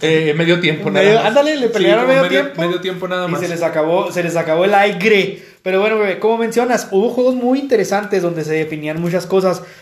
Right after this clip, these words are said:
Speaker 2: Por ejemplo, se definía la división peste, donde todavía tres de los cuatro <laughs> equipos tenían posibilidades de ser campeones, ¿no? Como lo eran los, los Washingtons,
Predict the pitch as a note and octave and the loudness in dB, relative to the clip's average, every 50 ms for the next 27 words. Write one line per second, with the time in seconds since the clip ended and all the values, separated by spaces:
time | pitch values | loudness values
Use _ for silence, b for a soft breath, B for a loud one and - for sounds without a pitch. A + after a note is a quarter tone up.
0 | B B _ - E3+ F3 F3 E3+ F3+ G3 G3+ G3 G3 A#3+ B3+ C4 C4+ - - - | B B _ 0 2 2 2 2 2 0 0 -2 2 2 2 2 2 -2 -10 -16
1 | - - - A3 A#3+ A#3 - F#3 F3+ F3 F3+ G3+ A#3 B3+ B3+ A#3+ A3+ F#3 F3+ F3 | -16 -8 -4 -2 -2 -2 -2 -4 -6 -6 -4 -2 -2 0 0 2 2 2 0 -2
2 | C#3+ E3 G3 G3 F#3+ F#3+ F3+ F3 E3+ F3 - E3 C#3+ - b b b b b b | -2 -4 -4 -2 0 0 0 0 0 -4 -8 -10 -12 -12 b b b b b b
3 | b _ D#3 E3 E3+ E3 E3 E3 E3 E3 F3+ G3 G#3 G#3+ G#3+ A3 A3+ A#3 A#3+ B3 | b _ -2 -2 -2 0 0 -2 0 2 2 2 2 2 0 -2 -4 -2 -2 -2
4 | B3 B3 B3 - - - _ _ _ _ - G3+ G#3 G#3+ A3+ B3 C4+ D4 D4 D4 | -2 -4 -6 -10 -16 -20 _ _ _ _ -2 2 4 4 4 4 4 2 0 0
5 | C4 A#3 - - G3 G#3 G#3+ G#3+ B3 B3 G3 - A#3 - - B3 D4 D4+ - - | -2 -2 -2 0 2 0 2 2 0 -4 -4 -4 -4 -4 -2 -4 -4 -4 -6 -12
6 | B B B B B3 A3 F3+ E3 - - F3+ E3+ E3+ F3 F3+ F#3 F3 G#3+ A3 A3 | B B B B -16 -16 -16 -14 -8 -6 -4 -4 -2 -2 -2 -2 0 0 0 0
7 | A3 G3 F#3 E3+ D#3 D#3 F3 G3 F#3+ D#3 E3+ E3+ E3+ F#3 G3 F#3+ - F3+ E3 D#3 | 0 -2 0 2 2 2 2 2 0 0 -2 -2 0 -2 -4 -2 0 -2 -2 0
8 | D#3 D#3 F3 F#3+ E3+ F3 D#3+ D3+ D3+ D3+ D3+ D#3 D#3 E3 F3+ F#3+ F#3+ - D#3 D#3 | -2 -4 -6 -6 -6 -6 -6 -6 -4 -4 -2 -2 0 0 -2 -2 -4 -6 -6 -4
9 | D#3 D3+ D3 C#3+ C3 - - C#3+ C#3+ C#3 C3+ C3 C3 C#3 E3+ F#3+ G#3+ - B3+ C#4+ | -2 0 0 -2 -4 -8 -14 -12 -10 -8 -8 -6 0 2 2 4 2 2 -2 -4
10 | D4 C4 D#4+ F4 F#4+ F#4 - - - | -4 -4 -4 -4 -4 -6 -8 -12 -16